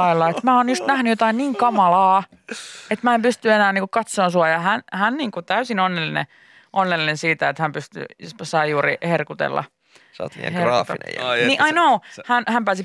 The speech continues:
Speaker 1: biokätkölle.
Speaker 3: Ja sä avasit tää, nää mun haavat, koska mulla, vaikka mä tuossa sanoin, että en juoksua harrasta sille, koska
Speaker 2: Mutta
Speaker 3: kaikki
Speaker 2: sitä
Speaker 3: on
Speaker 2: syömistä
Speaker 3: housussa.
Speaker 2: kyllä.
Speaker 3: Enkä sen syömistäkään, mutta siis
Speaker 1: Hotkimista.
Speaker 3: ta-, vähän tän tyylinen tilannehan mulla sattui Sri Lankassa, kun kävi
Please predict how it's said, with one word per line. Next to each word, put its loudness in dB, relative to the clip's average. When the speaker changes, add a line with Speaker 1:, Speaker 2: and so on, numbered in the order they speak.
Speaker 1:
biokätkölle. -2
Speaker 3:
Ja -10
sä 0
avasit 0
tää, 0
nää -2
mun 0
haavat, 2
koska -8
mulla, 0
vaikka -6
mä -4
tuossa -8
sanoin, -2
että -2
en 0
juoksua 0
harrasta -4
sille, -4
koska -10
Speaker 2:
Mutta -4
Speaker 3:
kaikki -4
Speaker 2:
sitä -2
Speaker 3:
on 4
Speaker 2:
syömistä 0
Speaker 3:
housussa. 0
Speaker 2:
kyllä. -6
Speaker 3:
Enkä 0
sen 0
syömistäkään, 0
mutta -8
siis -6
Speaker 1:
Hotkimista. -6
Speaker 3:
ta-, -16
vähän -4
tän -2
tyylinen -4
tilannehan -2
mulla -4
sattui -4
Sri -8
Lankassa, -4
kun -16
kävi -8